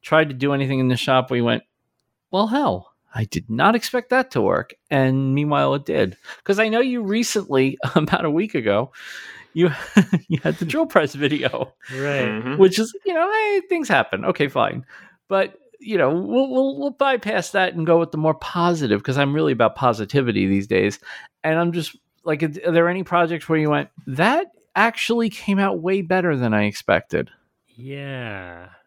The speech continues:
Speaker 2: So, uh, making dowels with a chisel.
Speaker 1: <laughs>
Speaker 2: You can make dowel rods with a chisel. So you just drill a hole in a block of wood and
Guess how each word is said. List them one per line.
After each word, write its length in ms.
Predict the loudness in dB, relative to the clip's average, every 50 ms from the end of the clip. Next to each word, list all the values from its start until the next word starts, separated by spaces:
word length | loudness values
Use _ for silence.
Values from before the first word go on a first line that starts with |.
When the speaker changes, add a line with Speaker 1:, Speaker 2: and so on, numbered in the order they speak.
| _ _ _ _ _ _
Speaker 2:
So, 720 | -20 -18 -12 -8 -6 -6 -4 -4 -4 -4 -6 -8 -10 -12 _ _ -12
uh, 240 | -8 -8 -6 -8 -8
making 580 | -10 -10 -10 -10 -10 -10 -10 -10 -10 -10 -12 -10
dowels 840 | -8 -6 -6 -6 -6 -8 -8 -10 -14 -14 -16 -18 -20 -20 -20 -20 _ _ _ -18
with 260 | -16 -16 -16 -14 -14
a 260 | -14 -12 -12 -12 -14 -18 _ _ 0
chisel. 460 | 2 2 2 0 -2 -2 -4 -4 -6 -8 -10 -12 -16 -20 _ _ _ _ 2
Speaker 1:
<laughs> 180 | 2 2 2 -2 -14 -14 -12 -10 -10 -10 -6 -4 -4 -4
Speaker 2:
You 120 | -4 -2
can 160 | -4 -4 -4 -4
make 200 | -4 -4 -4 -2
dowel 300 | -2 0 0 0 -2 -2
rods 380 | -2 -2 -2 -2 -2 -4 -6 -10
with 160 | -12 -16 -16
a 40 | -18
chisel. 440 | -14 -12 -12 -12 -12 -12 -18 -20
So 160 | -20 -18 -16 -14
you 140 | -12 -12 -14
just 340 | -14 -14 -16 -16 -18 _ _
drill 360 | -14 -12 -10 -8 -8 -8 -8
a 40 | -8
hole 240 | -8 -8 -8 -8 -8
in 80 | -10 -10
a 40 | -10
block 320 | -10 -10 -10 -10 -12 -14
of 40 | -16 -14
wood 380 | -12 -12 -12 -12 -12 -14 -16
and 220 | -18 -20 -20 -20